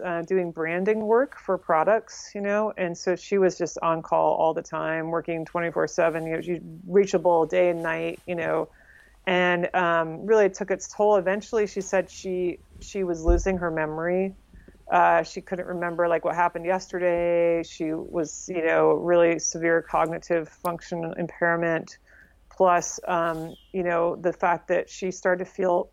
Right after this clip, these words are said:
dissociated from herself and the world around her, to the point she said she felt like she was in a bubble floating over the earth. Um, and so she really had this, like, separation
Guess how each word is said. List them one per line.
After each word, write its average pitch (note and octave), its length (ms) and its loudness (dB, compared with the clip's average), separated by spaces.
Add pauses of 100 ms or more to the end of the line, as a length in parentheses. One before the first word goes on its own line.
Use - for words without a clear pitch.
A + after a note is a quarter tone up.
dissociated A3+ 840 2 (120)
from B3+ 400 -4
herself A#3+ 680 0
and F#3+ 320 -8
the F#3+ 100 -2
world F#3+ 320 0
around F#3 340 -4
her, G#3 120 0
to G3 140 -10
the F3+ 60 -2
point F3+ 320 -2
she F#3+ 100 -6
said F3+ 220 0
she F3+ 100 -6
felt - 220 0
like F3+ 160 0
she - 120 -6
was F3 120 -4
in E3+ 80 -4
a D#3+ 40 -6
bubble E3 380 2
floating E3 420 -2
over E3+ 160 0
the D#3 120 2
earth. D#3+ 420 0 (1600)
Um, F#3 520 2
and F#3 260 -2
so F#3 220 -2
she F#3 220 -4
really F#3 260 6
had F3 180 0
this, E3+ 240 -6
like, E3 160 0
separation F3 960 -6